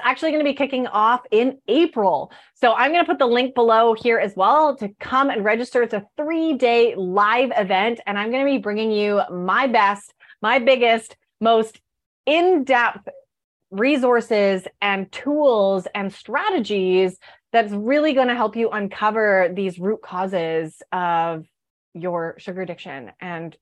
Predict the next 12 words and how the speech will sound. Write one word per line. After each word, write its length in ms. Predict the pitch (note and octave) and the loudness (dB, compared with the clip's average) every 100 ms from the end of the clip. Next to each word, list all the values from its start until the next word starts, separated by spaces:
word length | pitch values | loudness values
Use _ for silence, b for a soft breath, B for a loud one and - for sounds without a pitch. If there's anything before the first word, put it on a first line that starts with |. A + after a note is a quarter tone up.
| F3+ | -8
and 260 | F#3 F#3 | -6 -8
specifically 600 | - - G3+ A#3 B3 G3+ | -10 -16 -14 -10 -8 -4
a, 160 | F3+ E3+ - | -4 -6 -10
a 80 | |
deeper 320 | D#3+ G3+ G3+ E3+ | -8 -8 -8 -12
conversation 560 | F#3 E3 F3+ E3 E3+ | -12 -12 -12 -12 -12
around 200 | E3 E3 | -10 -10
emotions 600 | E3 D3 F3+ E3+ - E3 | -10 -10 -10 -12 -20 -18
and 100 | F#3 | -12
our 140 | F3+ F3 | -8 -6
emotional 420 | E3+ F3 G3 D#3 | -6 -8 -8 -8
health 320 | - - - | -8 -10 -12